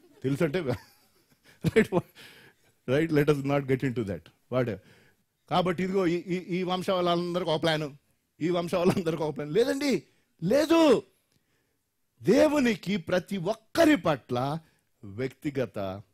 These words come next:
ప్లాన్ ఉంది. ఓ భక్తుడు చాలా చక్కగా ఇంగ్లీష్లో రాశాడు, "You are not a number in the heavenly computer, but you are a name to heavenly Christ."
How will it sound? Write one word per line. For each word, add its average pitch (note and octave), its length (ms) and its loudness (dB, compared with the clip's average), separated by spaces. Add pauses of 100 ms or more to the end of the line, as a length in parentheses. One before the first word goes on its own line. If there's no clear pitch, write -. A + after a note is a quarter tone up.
(420)
ప్లాన్ G2 300 -10
ఉంది. E2+ 600 -16 (1300)
ఓ G2+ 60 -10
భక్తుడు A2+ 400 -8
చాలా A2+ 180 -6
చక్కగా A#2 260 -8
ఇంగ్లీష్లో A2+ 420 -8
రాశాడు, F2 340 -12 (600)
"You B2+ 100 -2
are B2+ 200 -2 (100)
not E3 260 -4
a D3+ 60 -2
number D3+ 680 -4
in B2+ 120 -10
the A#2+ 100 -6 (100)
heavenly D3 440 -6 (140)
computer, B2+ 540 -6 (540)
but G2 120 -14
you A#2 120 -10
are B2 180 -4
a A#2+ 80 -4 (180)
name G#2 440 -6 (1400)
to F2+ 140 -14
heavenly A2+ 520 -4 (480)
Christ." F2+ 600 -16